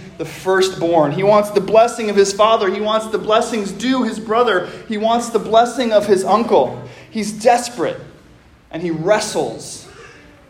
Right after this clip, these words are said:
with all of them. And that's how it is. That's the setup when we come to this shadowy figure and a midnight wrestling match. Now,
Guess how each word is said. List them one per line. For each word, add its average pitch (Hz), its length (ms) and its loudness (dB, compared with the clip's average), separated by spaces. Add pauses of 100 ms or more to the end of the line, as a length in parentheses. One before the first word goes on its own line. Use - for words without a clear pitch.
(160)
with 147 160 -6
all 151 300 4
of 131 100 -8
them. 117 320 -10 (960)
And 170 100 -4
that's 175 160 2
how 196 220 4
it 208 40 4
is. 185 200 2
That's 185 380 2
the 233 100 -10
setup 156 500 0 (1000)
when 165 140 0
we 180 100 -2
come 214 440 0
to 190 160 -8
this 175 520 -6 (340)
shadowy 185 720 2
figure 160 580 -4 (880)
and 147 400 0
a 143 320 -2
midnight 160 680 0 (720)
wrestling 143 480 -4
match. 123 420 -12 (1200)
Now, 185 840 2